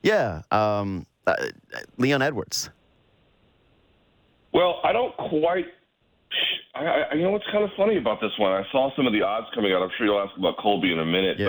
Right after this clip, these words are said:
Speaker 2: but there was some early odds about Colby versus Leon and how that would look. And I get giving Colby the nod as the favorite to, like, induce betting,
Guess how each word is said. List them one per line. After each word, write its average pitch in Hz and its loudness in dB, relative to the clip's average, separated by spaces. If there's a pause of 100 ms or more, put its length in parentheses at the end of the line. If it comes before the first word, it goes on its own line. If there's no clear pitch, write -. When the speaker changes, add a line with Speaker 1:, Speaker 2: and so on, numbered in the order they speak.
Speaker 2:
but 78 -10 (440)
there 98 4
was 98 2
some 92 0
early 101 4
odds 92 -2
about 87 0
Colby 95 0
versus 80 -4
Leon 85 2
and 80 -2
how 85 0
that 82 2
would 80 -2
look. 85 0
And 90 2
I 98 2
get 143 -2
giving 101 0 (100)
Colby 98 0
the 85 -2
nod 87 0
as 82 0
the 78 -8 (100)
favorite 82 0
to, - -2
like, 78 0
induce 82 0
betting, 90 0